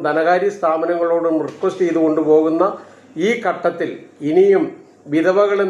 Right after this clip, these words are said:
നിരാലംബരുമായിട്ടുള്ള നമ്മുടെ ടൈലർ ടച്ചിൽ നിന്ന് നമ്മൾ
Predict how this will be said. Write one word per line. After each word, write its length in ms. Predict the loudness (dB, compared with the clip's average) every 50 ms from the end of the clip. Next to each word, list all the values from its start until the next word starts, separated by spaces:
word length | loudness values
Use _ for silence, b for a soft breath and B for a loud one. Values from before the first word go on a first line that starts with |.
| 0 0
നിരാലംബരുമായിട്ടുള്ള 1200 | 0 2 2 2 0 -2 -4 -6 -6 -4 -4 -2 -2 0 0 -2 -2 -4 -6 -8 -6 -2 -2 -2 -2 -4 B B B B B B B -6 -4 -2
നമ്മുടെ 300 | -2 0 0 2 2 0 0 0
ടൈലർ 300 | -2 -2 0 0 -2 -2 0 -2
ടച്ചിൽ 280 | -2 0 -2 0 2 4 4
നിന്ന് 180 | 4 4 4 2 0
നമ്മൾ 200 | 0 0 0 0